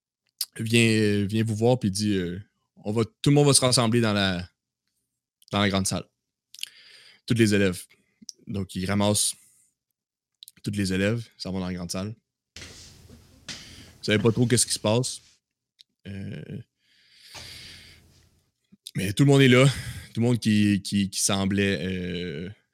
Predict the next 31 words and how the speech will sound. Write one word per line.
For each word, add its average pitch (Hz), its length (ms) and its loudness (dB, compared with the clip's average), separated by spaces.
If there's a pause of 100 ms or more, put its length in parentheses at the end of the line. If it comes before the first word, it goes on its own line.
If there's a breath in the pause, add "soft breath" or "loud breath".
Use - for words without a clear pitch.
Tout - 80 -8
le 131 60 6
monde 131 80 6
qui - 80 2
s'est 127 120 6
pas 123 160 4
fait 120 200 0
affecter 101 460 -4
par 92 240 -8
le, 85 500 -10 (480)
par - 180 -8
la 90 100 -6
poudre 95 460 -8 (140)
est, 87 300 -10
est 92 120 -6
là. 95 120 -4 (2000 soft breath)
Albus, 110 460 2
euh, 98 140 4
commence 104 320 0
à 101 140 2
faire 101 200 -2
son 98 180 -2
speech 110 340 -4
en 98 100 0
vous 95 100 -4
disant 101 280 -2
que 92 420 -2 (2250)
les 113 140 2
derniers 127 300 6
événements 135 500 4
de, 107 1120 -2